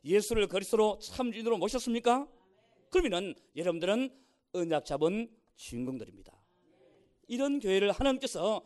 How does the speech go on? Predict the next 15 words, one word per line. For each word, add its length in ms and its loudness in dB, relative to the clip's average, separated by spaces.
최고의 600 -4
교회로 520 -6
들어가서는 680 0
최고의 760 2
성도로 720 2
서시게 800 -2
되어진다는 420 -4
것입니다. 360 -18
사도행전 560 2
이 120 0
장 220 4
삼십육 500 -6
절에 140 2
보시면은요, 640 -8
예수를 720 0